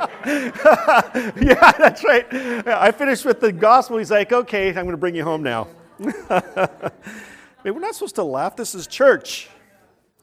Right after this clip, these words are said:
All right, so we're in Matthew. I know. <laughs> Thank you, Kathy. It's the word of God, right? Brings jo-, hey, joy. We're allowed to have joy in this, okay? Hey, let's, uh, read in this passage, and we'll, uh,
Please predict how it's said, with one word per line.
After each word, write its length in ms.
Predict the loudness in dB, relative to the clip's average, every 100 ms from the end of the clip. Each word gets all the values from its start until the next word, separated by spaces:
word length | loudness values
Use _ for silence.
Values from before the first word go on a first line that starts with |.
| _ 0
All 80 | 2
right, 260 | 2 0
so 160 | -8 -10
we're 80 | -8
in 80 |
Matthew. 400 | -8 -8 -8 -14 -18 _ _ _ -10
I 260 | -4 -2
know. 240 | 2 4 4
<laughs> 20 |
Thank 280 | 2 -2 -6
you, 60 |
Kathy. 480 | -4 -2 -2 -2 -8 -8 -12 -12 -18 -20 -20 _ _
It's 340 | -6 -6 -4 -8
the 80 |
word 200 | -4 -4
of 80 | -2
God, 260 | -6 -6 -10
right? 260 | -12 -12 -16 -14
Brings 300 | -10 -8 -10
jo-, 120 | -12
hey, 340 | -2 -2 -2 -10
joy. 320 | -8 -4 -4
We're 100 | -4
allowed 240 | -2 -2
to 60 | -2
have 160 | -6 -6
joy 280 | -4 -4
in 80 | -4
this, 160 | -8 -8
okay? 220 | -6 -6 -8 2
Hey, 120 | 4
let's, 260 | 4 2 2
uh, 200 | 4 4
read 320 | 0 -2 -4
in 100 | -4
this 140 | -6
passage, 520 | 0 0 0 -2 -10 -8
and 200 | -6 -4
we'll, 220 | -4 -2
uh, 240 | -4 -6